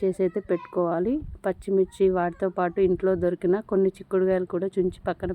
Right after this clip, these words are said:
పెట్టుకున్నాను. స్టవ్ మీద కడాయి పెట్టేసి ఆయిల్ వేసి వేడెక్కిన తర్వాత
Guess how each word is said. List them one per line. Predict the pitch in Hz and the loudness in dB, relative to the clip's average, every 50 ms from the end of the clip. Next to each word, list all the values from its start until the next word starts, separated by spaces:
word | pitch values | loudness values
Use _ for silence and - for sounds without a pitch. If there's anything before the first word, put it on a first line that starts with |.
| 196 | -4
పెట్టుకున్నాను. | 185 175 - - - 180 180 180 175 175 214 285 - - - - - - - - - - - - - - - - | -6 -6 -6 -6 -4 -2 0 0 0 0 -2 -2 -4 -8 -16 -20 -20 -20 -20 -20 -20 -20 -20 -20 -20 -20 -14 2
స్టవ్ | - 214 202 202 208 214 | 6 8 8 10 10 8
మీద | 214 214 196 202 214 262 339 - - - - - - - - | 8 8 8 6 4 4 2 -2 -8 -20 -20 -20 -8 -2 2
కడాయి | 196 180 185 185 185 - | 2 4 4 4 2 2
పెట్టేసి | 185 180 - - 180 175 - - 214 233 262 - - - - - 190 190 | 0 -2 0 0 -2 -2 0 0 0 0 -2 -4 -10 -20 -14 -6 -2 0
ఆయిల్ | 185 185 185 185 185 | 2 2 2 4 4
వేసి | 180 180 175 - - 208 202 | 2 2 2 0 0 0 2
వేడెక్కిన | 190 180 180 175 - 190 190 185 175 | 2 2 2 0 0 2 0 2 2
తర్వాత | 185 170 180 175 175 165 - | 0 0 0 0 -2 -2 -4